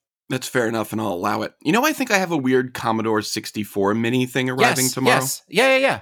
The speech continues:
Speaker 2: And then the, we have the, you know, the Atari one that's coming out this, oh, I guess probably next year at this point too. But yeah, not, not so much backwards compatibility, but just the idea of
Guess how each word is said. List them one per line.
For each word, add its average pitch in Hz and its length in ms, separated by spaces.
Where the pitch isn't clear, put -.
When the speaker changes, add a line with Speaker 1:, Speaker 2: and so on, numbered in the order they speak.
Speaker 2:
And 170 180
then 190 140
the, 190 120
we 185 120
have 175 200
the, 160 80
you 160 120
know, 151 160
the 139 220
Atari 135 580
one 101 180
that's 101 160
coming 107 240
out 98 180
this, - 280
oh, 101 100
I 92 120
guess 107 180
probably 98 280
next 104 260
year 92 80
at 80 80
this 98 120
point 92 260
too. 110 260
But 175 140
yeah, 196 200
not, 240 340
not 196 260
so 247 320
much - 520
backwards 170 360
compatibility, 185 1000
but 139 160
just - 240
the 151 160
idea 147 420
of 123 160